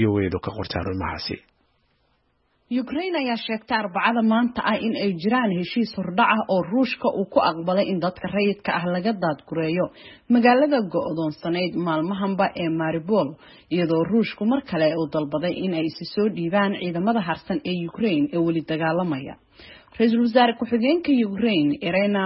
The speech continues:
Speaker 2: Vereshchuk, ayaa sheegay in heshiiskan loo gaaray si bani'aadanimo in dhabaha loogu furo dumarka, carruurta iyo dadka da'da ah si ay magaalada uga baxaan. Bartiisa Facebook ayuu ra-iisul wasaare ku-xigeenku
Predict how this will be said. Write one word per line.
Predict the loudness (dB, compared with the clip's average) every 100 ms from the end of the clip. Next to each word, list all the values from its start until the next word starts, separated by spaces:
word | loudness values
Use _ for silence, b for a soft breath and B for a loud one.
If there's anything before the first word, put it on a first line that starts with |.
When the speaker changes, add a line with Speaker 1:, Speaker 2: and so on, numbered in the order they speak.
| 0 -4 b b b _ -2
Speaker 2:
Vereshchuk, | 0 0 0 0 0 -2
ayaa | -8 0 2 2
sheegay | 2 0 2 2
in | 2
heshiiskan | 2 0 0 0 0 -2 0 2
loo | 4 4
gaaray | 4 2 2 0 -2
si | 0 0
bani'aadanimo | 2 0 0 -2 -2 0 0 0 0
in | 0 0
dhabaha | 0 0 2 2
loogu | 2 2 0
furo | -2 -2 -2 B B B _
dumarka, | 6 8 8 4 -2
carruurta | -2 0 0 0 -2
iyo | 2 2
dadka | 2 0 -2
da'da | 2 4 4 2 -4
ah | -8 -10
si | -4
ay | 0 2
magaalada | 2 2 0 0 0
uga | 0 0
baxaan. | -2 -2 0 0 -2 -10 b b b b b _
Bartiisa | -4 -4 -4 -6 -8
Facebook | 0 0 2 2 2 4
ayuu | 2 0
ra-iisul | 0 -2 -2
wasaare | 0 2 2 0
ku-xigeenku | -6 -4 0 2 2 0